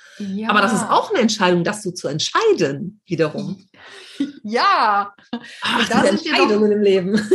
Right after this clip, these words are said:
Speaker 1: Ja. Und da gehen wir doch wieder in die Selbstverantwortung und in die eigene, diese Selbstermächtigung.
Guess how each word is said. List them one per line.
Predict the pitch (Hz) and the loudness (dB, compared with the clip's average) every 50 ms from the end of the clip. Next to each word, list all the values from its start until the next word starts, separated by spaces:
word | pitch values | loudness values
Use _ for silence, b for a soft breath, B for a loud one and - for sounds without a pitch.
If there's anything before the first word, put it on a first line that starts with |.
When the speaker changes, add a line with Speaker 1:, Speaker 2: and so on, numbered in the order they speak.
| 349 | 2
Speaker 1:
Ja. | 359 330 - 349 330 302 - - B B B B B B | 2 2 2 4 4 2 2 0 B B B B B B
Und | 254 254 226 | -2 0 2
da | 269 294 302 | 2 2 0
gehen | 254 285 302 302 302 | 0 -2 -2 -2 -2
wir | 311 | -2
doch | 262 269 269 - | -2 -2 -2 -2
wieder | - 269 254 262 247 | -4 -2 0 0 0
in | - 233 226 | 0 -2 -4
die | 220 208 | -4 -6
Selbstverantwortung | 190 190 202 220 247 285 311 311 - - - - - - - - - - - - - 233 277 370 - - - 214 202 196 202 196 - - 214 226 269 277 - | -4 -2 -2 0 0 -2 -2 -6 -10 -14 -14 -14 -16 -18 -18 -14 -8 -4 -2 0 2 2 0 -2 -4 -2 0 2 2 2 0 -2 -4 -4 -2 -2 -2 -2 -2
und | - 220 233 220 | 0 0 0 0
in | 226 233 233 | 0 0 0
die | 220 226 220 - | 0 -2 -2 0
eigene, | 202 196 202 214 233 247 240 240 233 233 240 B B B B - | 2 2 2 2 0 0 0 0 0 -2 -4 B B B B -10
diese | 202 196 220 208 | -6 -4 -4 -4
Selbstermächtigung. | 190 185 220 226 247 247 - - - - - 208 202 196 202 226 247 - - - - - - 220 190 - 185 180 175 175 | -2 0 2 2 2 0 -2 -8 -10 -4 -2 0 0 2 0 0 -2 -2 -6 -12 -12 -8 -8 -6 -4 -4 -4 -4 -6 -8